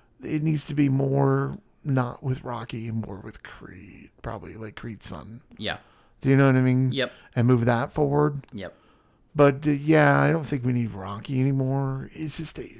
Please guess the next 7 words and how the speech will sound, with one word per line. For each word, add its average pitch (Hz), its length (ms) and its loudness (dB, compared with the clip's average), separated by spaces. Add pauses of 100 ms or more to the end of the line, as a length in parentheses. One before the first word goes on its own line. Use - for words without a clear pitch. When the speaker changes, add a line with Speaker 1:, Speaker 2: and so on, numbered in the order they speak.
(100)
Speaker 1:
Stallone's 190 460 -4
a 170 60 -8
little 143 180 -4
old. 110 540 -10 (1040)
And, 127 100 0
Speaker 2:
Agreed. 123 200 0
Speaker 1:
um, 110 380 -4